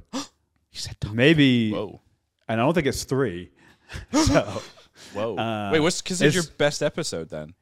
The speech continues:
Speaker 2: Uh, I still like the campfire episode in part two of the final season, um, when they're going around sort of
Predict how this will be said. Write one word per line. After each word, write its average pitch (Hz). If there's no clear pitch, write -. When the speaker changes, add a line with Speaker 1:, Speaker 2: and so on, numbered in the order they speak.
Speaker 2:
Uh, 143
I 143
still 196
like 139
the 123
campfire 127
episode 151
in 104
part -
two 120
of 123
the 123
final 123
season, 135
um, 90
when 117
they're 113
going 110
around 98
sort 113
of 95